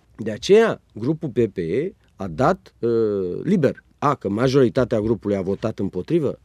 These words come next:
așa este. Am votat împotrivă. Din păcate am pierdut, pentru că socialiștii și cu liberalii s-au adunat și au fost mai mulți ca noi. Și împreună și cu ceilalți, da? Au fost mai mulți ca noi. Dar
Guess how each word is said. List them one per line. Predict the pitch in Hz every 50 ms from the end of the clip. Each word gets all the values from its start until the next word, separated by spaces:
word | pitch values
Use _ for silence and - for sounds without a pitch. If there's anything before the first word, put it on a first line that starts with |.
| _ _
așa | 139 151 - 147
este. | 101 - - - - _ _ _ _ _ _ _ -
Am | - 104 107
votat | 98 117 117 - 135 123
împotrivă. | - 127 113 131 127 - 104 78 82
Din | 80 98
păcate | 92 - 120 - 131 113 131
am | 120 120
pierdut, | 117 139 139 135 123 - _ _ _ _
pentru | - 92 85 78 85 87
că | - - 92
socialiștii | - - 98 - 101 95 107 113 - - 113
și | 95
cu | - 98
liberalii | 92 92 80 92 101 110 117 113 98
s-au | - 104 98
adunat | 98 92 78 92 87 110 147 160 - _ _ _
și | _ -
au | 143
fost | 127 - 156 135
mai | 143 147 151
mulți | 156 147 127 -
ca | - 110
noi. | 104 98 78 - _ _ - -
Și | 147
împreună | 131 120 127 127 127 127 123
și | 113 - -
cu | - 117
ceilalți, | 98 - 123 117 107 92 82 78 - -
da? | - 127 139 - _ _
Au | - 120
fost | 120 147 143 120
mai | 131 131 135
mulți | 135 120 92 - -
ca | 98 87
noi. | 78 - - _ _
Dar | - 135 127 - -